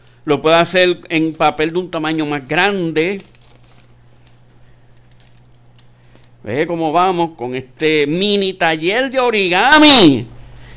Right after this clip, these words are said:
¿Qué me iba a imaginar yo que se iba a tornar este <laughs> programa en un mini taller de origami? Ay, Dios mío, Dios es así. Nos sorprende. A veces usted comienza el día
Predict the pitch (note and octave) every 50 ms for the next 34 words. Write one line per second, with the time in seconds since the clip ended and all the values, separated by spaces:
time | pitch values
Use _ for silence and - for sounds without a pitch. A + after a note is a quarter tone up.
0 | - - - - - C#3 D3+ G3+ C4+ D#4 F4 F4+ F4+ F4+ E4 D#4 D#4+ D4 D4 D#4+
1 | D#4 C4 G#3+ C4+ D#4+ - D#4 C4+ - C#4 B3+ B3+ C#4 - C#4+ C4+ C#4 B3+ A#3+ A#3+
2 | A#3 A3+ - - - A3 - - - - - - G3+ - - A3+ G#3+ G#3+ - -
3 | - - - - A3 G#3 F3+ F#3 G3+ A#3 F#3 G3+ G#3+ - - - D3 E3+ F3+ F#3
4 | F3 F#3 F#3+ G3+ G#3+ B3 A3 A3 - F#3 E3 D3 D3+ D3 - - - - - -
5 | - - - F2 A2 C3+ F#3+ C4 D4 C4+ C4 D4+ E4+ F4 D#4+ A#3 - C#3 E3 E3+
6 | D#3+ F3 D3+ D#3+ - F#3+ A#3 E4 F#4 F#4+ F#4 F4+ F4+ F4+ F4+ F4+ F4 - - -
7 | - - - - - - F#2 F2 - - - D#2 E2 F#2 C#3 G#3 B3 C4 C4+ C4
8 | C#4 C#4+ D4+ D#4 E4 D#4+ D#4+ E4 - - - - - - - - - - - -
9 | - - - - - - - - A#2 A#2+ C3 D3+ - C#4 C#4 D4 D4+ D4+ - D4+
10 | D4+ D4 D4 D4 C#4+ C#4 C#4 C#4 C#4+ - - C#4 B3+ B3+ B3 G#3+ C4 C4+ C#4 B3
11 | F3+ C3+ A2+ A2+